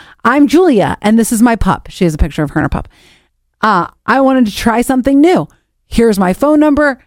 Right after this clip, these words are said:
Here's my, here's her social media, yada, yada, yada." And then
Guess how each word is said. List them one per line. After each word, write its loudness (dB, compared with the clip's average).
Here's 0
my, 0
here's 0
her -2
social -2
media, 0
yada, -2
yada, -2
yada." 2
And 0
then 0